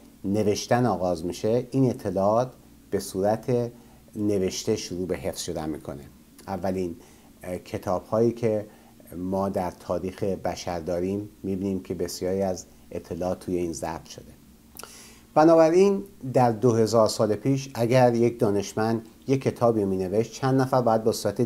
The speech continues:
دستی اینو کپی برداری می‌کردن و احتمالاً تعداد کمی، تعداد، اه، معدودی دانشمند به این کتاب‌ها دسترسی داشتن.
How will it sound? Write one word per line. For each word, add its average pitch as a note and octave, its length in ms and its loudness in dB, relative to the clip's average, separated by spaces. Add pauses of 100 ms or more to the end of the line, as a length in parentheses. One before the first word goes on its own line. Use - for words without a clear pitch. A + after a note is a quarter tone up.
دستی A2+ 640 0 (340)
اینو B2+ 200 2
کپی G#2+ 240 0
برداری F#2+ 420 0
می‌کردن F2+ 580 0 (340)
و G#2+ 320 4 (340)
احتمالاً D3 600 2
تعداد C3 420 2
کمی، C3 720 0
تعداد، G#2+ 420 2
اه، F#2 920 -4
معدودی G2+ 640 -2
دانشمند G2 640 -2
به F#2 80 -2
این G2 140 -2
کتاب‌ها F#2 420 -6
دسترسی E2+ 460 -6
داشتن. - 320 -12